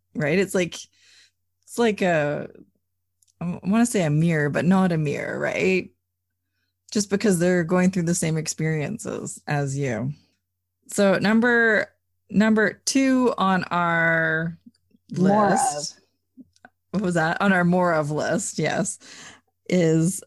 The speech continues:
Speaker 1: support and understanding.
Speaker 2: Yeah.
Speaker 1: So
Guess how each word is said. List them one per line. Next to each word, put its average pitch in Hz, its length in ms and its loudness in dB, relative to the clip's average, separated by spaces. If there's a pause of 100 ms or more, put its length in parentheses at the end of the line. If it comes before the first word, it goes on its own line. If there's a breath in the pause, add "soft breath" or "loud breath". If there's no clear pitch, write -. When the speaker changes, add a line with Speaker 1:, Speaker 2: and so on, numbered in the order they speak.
Speaker 1:
support 190 720 0
and 190 120 4
understanding. 165 1080 -2 (1700)
Speaker 2:
Yeah. 170 340 0
Speaker 1:
So - 220 -4